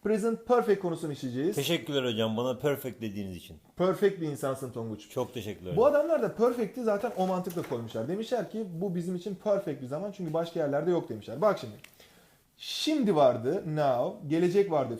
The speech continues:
Speaker 1: future, bir de geçmiş vardı, past. Bunu biliyoruz değil mi Tonguç'um?
Speaker 2: Evet hocam.
Speaker 1: Şimdi gelecekte yapacağımız bir şey için ne diyorduk? "I will eat." diyorduk. Yani yiyeceğim.
Speaker 2: Will
Speaker 1: Hı?
Speaker 2: diyor, evet hocam.
Speaker 1: Eğer şu anda yiyorsak ne diyorduk? "I am eating." Şu an yiyorum diyorduk.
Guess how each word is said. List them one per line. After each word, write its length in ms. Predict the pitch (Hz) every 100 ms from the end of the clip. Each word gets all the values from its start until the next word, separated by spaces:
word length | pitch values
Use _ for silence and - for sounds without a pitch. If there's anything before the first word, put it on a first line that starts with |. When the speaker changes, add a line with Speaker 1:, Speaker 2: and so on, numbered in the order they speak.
| -
Speaker 1:
future, 300 | 110 196 214
bir 60 |
de 60 | 208
geçmiş 380 | 196 190 185 139
vardı, 240 | 131 190
past. 220 | 139 107 -
Bunu 200 | 165 202
biliyoruz 280 | 214 160 185
değil 120 | 240
mi 60 |
Tonguç'um? 400 | - 110 104 - 135
Speaker 2:
Evet 220 | 143 104
hocam. 160 | 95 85 - -
Speaker 1:
Şimdi 180 | 226 165
gelecekte 480 | 220 247 285 277
yapacağımız 420 | 269 262 269 294 220
bir 60 |
şey 120 | 202
için 140 | 196 208
ne 80 | 254
diyorduk? 200 | 226 262 - 190
"I 60 | 202
will 220 | 185 220 208 175 139
eat." 140 | 120
diyorduk. 260 | 117 110 120
Yani 240 | 120 123
yiyeceğim. 500 | 147 160 131 120 95
Speaker 2:
Will 320 | 104 113 131 127
Speaker 1:
Hı? 60 |
Speaker 2:
diyor, 200 | 185 123 85
evet 160 | 90 85
hocam. 140 | 87 87 _ _ 180
Speaker 1:
Eğer 340 | 233 262 220 - -
şu 240 | - - 247
anda 220 | 294 220
yiyorsak 360 | 190 170 170 156
ne 60 |
diyorduk? 180 | 151 233 -
"I 20 |
am 160 | 165 180 170
eating." 300 | 165 - 110 -
Şu 180 | - 123
an 80 | 147
yiyorum 380 | 175 151 117 104
diyorduk. 200 | 95